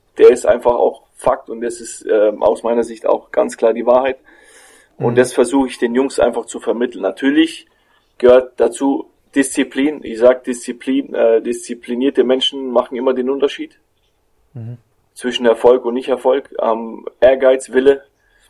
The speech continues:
Speaker 1: Ähm, natürlich muss man auch immer so den, ja, so die Balance halten. Ich sag immer in jeder Hinsicht, alles Extreme ist nicht gut. So, man muss immer so ein bisschen so die Waagschale halten.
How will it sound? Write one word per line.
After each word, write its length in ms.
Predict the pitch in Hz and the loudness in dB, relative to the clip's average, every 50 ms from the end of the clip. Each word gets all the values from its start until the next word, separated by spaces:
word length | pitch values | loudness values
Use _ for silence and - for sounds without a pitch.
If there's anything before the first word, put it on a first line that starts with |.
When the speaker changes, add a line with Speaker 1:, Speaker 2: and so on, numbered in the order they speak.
| _ _ _ _ _ _ - | _ _ _ _ _ _ 0
Speaker 1:
Ähm, 420 | 110 117 120 120 120 117 104 87 | 4 4 4 4 2 -2 -10 -4
natürlich 420 | 113 117 117 - 135 135 139 131 123 | -2 -2 -2 0 2 2 2 2 0
muss 220 | 135 135 131 - | -2 -4 -2 0
man 120 | 139 123 | 2 4
auch 140 | 117 127 120 127 | 4 4 2 2
immer 360 | 127 123 127 123 117 - - - | 2 4 4 4 4 2 -2 -6
so 180 | 127 120 120 117 | -8 -6 -4 -2
den, 440 | 117 120 123 123 117 113 - - _ _ _ _ - | -2 -2 -4 -4 -6 -10 -12 -16 _ _ _ _ -6
ja, 280 | - - 127 131 127 | 0 2 4 4 4
so 160 | 117 120 120 117 | 0 -4 -8 -8
die 160 | 117 117 113 | -8 -8 -4
Balance 480 | - - 110 113 120 135 143 - - - | 0 2 2 4 4 4 2 0 0 0
halten. 580 | - 143 135 - 151 143 139 127 - - - _ _ _ _ - _ - | 0 0 0 -2 -10 -12 -12 -12 -14 -18 -20 _ _ _ _ -20 _ -18
Ich 140 | - - - | -12 -2 2
sag 240 | 117 120 120 120 | 2 2 2 0
immer 140 | 127 123 113 113 | -6 -4 -4 -4
in 80 | 117 | -2
jeder 180 | 117 123 123 117 | 0 2 2 2
Hinsicht, 400 | 117 131 135 127 139 131 127 - | 2 0 -6 -6 -8 -6 -2 0
alles 260 | 87 117 123 120 - | 0 0 0 0 -2
Extreme 580 | 117 120 - - - 123 135 139 143 143 139 _ _ _ _ _ _ _ _ _ _ _ | -4 -4 -4 -4 -2 -2 0 0 0 -2 -2 _ _ _ _ _ _ _ _ _ _ _
ist 220 | - - 127 - 143 | -8 -8 -6 -2 -4
nicht 140 | 131 123 - | -4 -4 -2
gut. 300 | 135 139 - - - _ _ _ - - | -4 -4 -4 -4 -12 _ _ _ -16 -6
So, 160 | 113 120 123 | -4 -2 0
man 180 | 123 117 117 | 0 0 0
muss 160 | 120 120 120 - | 0 -4 -2 -2
immer 180 | 127 131 123 120 | 0 0 0 0
so 100 | 120 120 | 0 -4
ein 80 | 120 | -4
bisschen 400 | 127 127 127 - 139 127 127 120 | -6 -8 -6 -4 -4 -4 -4 -4
so 160 | 113 120 120 | -2 -2 -2
die 160 | 120 120 117 120 | -2 -2 -2 0
Waagschale 460 | 120 135 - - 143 127 135 127 120 | -2 -2 -2 -2 -2 -2 0 0 -2
halten. 320 | 127 127 127 - 139 - | -2 -4 -4 -6 -16 -16